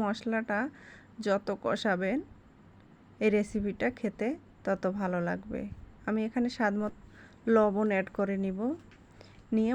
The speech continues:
মশলাটাকে বেশ কিছুক্ষণ কষিয়ে নিব। আমার মশলাটা কষিয়ে নেওয়া শেষ। এখন আমি এখানে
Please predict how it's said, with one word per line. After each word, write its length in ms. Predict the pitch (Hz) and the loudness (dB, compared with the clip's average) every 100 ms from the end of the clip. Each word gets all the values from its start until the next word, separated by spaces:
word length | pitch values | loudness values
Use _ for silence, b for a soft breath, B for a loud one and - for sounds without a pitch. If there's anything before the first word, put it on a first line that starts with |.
| 240 | 2
মশলাটাকে 560 | 208 - 220 214 220 247 185 | 2 0 -2 -2 -2 0 2
বেশ 160 | 202 - - | 0 -2 -4
কিছুক্ষণ 500 | 202 202 - 233 302 - - - | -4 -6 -4 -2 -2 -4 -16 -4
কষিয়ে 380 | 208 - 202 185 175 | -2 -2 -4 -2 -2
নিব। 140 | 180 185 - - - - - - - - - - - - - - - - - - - - - B B B B B - - - - - - - B B B B - 233 | -4 -6 -8 -18 -20 -20 -20 -20 -20 -20 -20 -20 -20 -20 -20 -20 -20 -20 -20 -20 -20 -20 -20 B B B B B -20 -20 -20 -20 -20 -20 -20 B B B B -4 0
আমার 200 | 240 247 226 | 2 2 0
মশলাটা 540 | 220 - 226 226 233 359 - B B - - | -2 -2 -2 0 -2 -4 -8 B B -20 -2
কষিয়ে 400 | 220 220 - 226 226 | 0 0 2 2 2
নেওয়া 220 | 220 220 233 - | 2 0 -2 -4
শেষ। 280 | 214 254 - - 214 | -2 -2 -6 -6 -6
এখন 220 | 208 226 208 | -2 -2 -2
আমি 160 | 220 226 196 | -2 -2 -4
এখানে 320 | - 208 | -4 -4